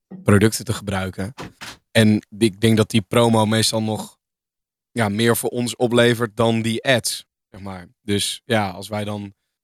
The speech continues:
daar meer geld mee zouden verdienen dan die ads, waarom zou je dan die ads nog doen? En dan heeft Twitch er ook weer,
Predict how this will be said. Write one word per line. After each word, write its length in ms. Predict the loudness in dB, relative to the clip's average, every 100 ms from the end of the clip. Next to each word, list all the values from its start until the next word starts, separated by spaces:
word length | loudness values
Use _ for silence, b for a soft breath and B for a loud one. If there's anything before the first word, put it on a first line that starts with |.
| _
daar 300 | 2 4 4
meer 260 | 2 0 -2
geld 240 | 0 0
mee 140 | 0 -2
zouden 240 | 0 -2
verdienen 280 | -2 -2 -2
dan 140 | -4
die 200 | -4 0
ads, 320 | 2 2 -2 -4
waarom 200 | -4 -4
zou 140 | -6
je 60 | -6
dan 120 | -6
die 160 | 0 0
ads 140 | 0
nog 120 | -4
doen? 260 | -8 -10 -10
En 300 | -10 -10 -12
dan 200 | -10 -8
heeft 160 | -8 -6
Twitch 220 | -4 -2
er 60 | -2
ook 100 | -2
weer, 180 | -4